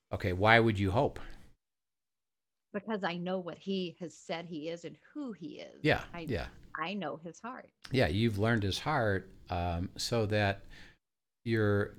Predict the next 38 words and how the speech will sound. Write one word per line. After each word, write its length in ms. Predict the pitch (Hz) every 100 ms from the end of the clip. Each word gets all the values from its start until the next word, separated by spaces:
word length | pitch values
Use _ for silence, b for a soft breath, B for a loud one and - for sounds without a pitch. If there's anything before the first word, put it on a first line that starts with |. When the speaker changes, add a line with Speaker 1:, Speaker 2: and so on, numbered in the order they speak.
| -
Speaker 1:
context 1000 | - 151 202 - 98 - - - - - - - -
as 200 | 107 -
you 100 | 104
approach 460 | 87 - 110 -
life 560 | 98 127 127 78 - - - _ _ _ _ _ 196
Speaker 2:
Mm-hmm. 320 | 202 185 175
Speaker 1:
is 180 | 110 98
out 360 | 113 113 135 -
of 460 | - 104 98 95 101
your 280 | 101 101 92
knowing, 760 | 92 101 127 127 82 82 85
experiencing 1080 | 95 - - 113 117 92 87 - 92 87 87
the 100 | 85
heart 460 | - 98 92 87 -
of 160 | 73 87
God, 280 | 104 107
which, 180 | 104 104
which 220 | - 135
he 100 | 123
said, 260 | 107 127 95
"This 200 | 117 -
is 140 | 104 101
what 180 | 95
I, 220 | 90 90 -
this 200 | 127 -
is 160 | 117 95
my 140 | 85
priority." 920 | - 104 90 90 147 151 92 87 82 B B B B _ -
If 140 | 104
you're 140 | 135 170
gonna 100 | 165
be 160 | 110
faithful, 640 | 95 - 131 139 - - - - - - b b b _ _ _ _ _ -
you 160 | 123
have 220 | 143 135 -
to 120 | 101
understand 920 | 104 98 98 - 95 92 90 90
the 80 | 87